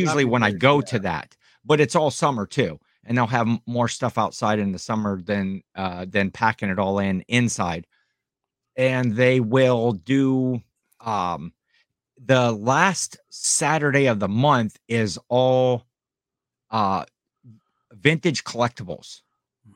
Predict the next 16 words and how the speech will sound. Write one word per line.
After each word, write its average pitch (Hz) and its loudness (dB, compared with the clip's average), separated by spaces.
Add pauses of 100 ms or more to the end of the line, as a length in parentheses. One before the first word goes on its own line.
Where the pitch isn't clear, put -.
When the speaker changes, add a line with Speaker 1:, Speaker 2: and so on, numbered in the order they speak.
(560)
Speaker 1:
is, 110 0 (260)
is 104 -2 (180)
the 123 0
Speaker 2:
Now, 160 -6
I 175 6
got 202 2
Speaker 1:
auction 117 -2
every 107 -4 (220)
Speaker 2:
I 196 -4
got 196 2
a, 135 -10 (300)
a 156 -4
serious 160 -2
question 127 -12
about 113 -12
auctions - -20